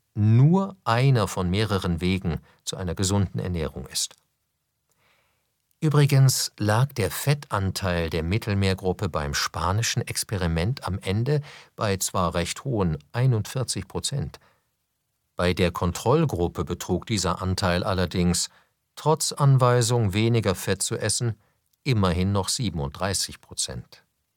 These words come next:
Dass es dennoch zu einem so markanten Unterschied im Schlaganfallrisiko kam,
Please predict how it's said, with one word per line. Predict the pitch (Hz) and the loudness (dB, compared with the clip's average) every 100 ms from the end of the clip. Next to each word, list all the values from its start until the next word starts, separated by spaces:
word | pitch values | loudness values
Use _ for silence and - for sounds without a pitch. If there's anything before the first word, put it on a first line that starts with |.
| _ _ _ _ _ _ _ _ _ _ _ | _ _ _ _ _ _ _ _ _ _ _
Dass | 120 110 - | 0 0 -2
es | - - | -4 -4
dennoch | - 151 151 104 - | 0 2 4 2 0
zu | - - | -6 -2
einem | 107 107 | 0 2
so | 107 98 | 0 0
markanten | 90 85 - 139 160 - 135 | 0 -2 -2 0 0 0 -2
Unterschied | 143 143 98 - - 80 | 2 2 2 -2 -4 -6
im | 65 67 | -6 -6
Schlaganfallrisiko | - 98 117 95 85 - 85 80 85 87 87 87 | -2 -2 -2 -4 -8 -4 -6 -4 -4 -4 -6 -8
kam, | - 82 78 | -6 -2 -2